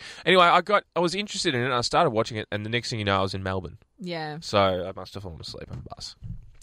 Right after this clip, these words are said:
Speaker 1: These things happen. Anyway, this guy didn't fall asleep on the train because he had this projector, mini projector with Fast and Furious on the side of the train. And just when you thought that was the end, right?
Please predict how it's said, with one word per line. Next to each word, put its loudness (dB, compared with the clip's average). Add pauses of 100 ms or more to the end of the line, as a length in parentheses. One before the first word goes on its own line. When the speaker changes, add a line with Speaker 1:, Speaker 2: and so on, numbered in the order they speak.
(300)
Speaker 1:
These 4
things -12
happen. -14
Anyway, 4
this -4
guy -2
didn't -18
fall -12
asleep -8
on -14
the -16
train -2
because -4
he -2
had 4 (640)
this -14
projector, 4 (300)
mini -6
projector 4
with 4
Fast 4
and -12
Furious -8 (180)
on 4
the -8
side 4
of -10
the -4
train. 0 (760)
And -8
just 2
when 0
you 0
thought 4
that 6
was 0
the 2
end, -2 (500)
right? -4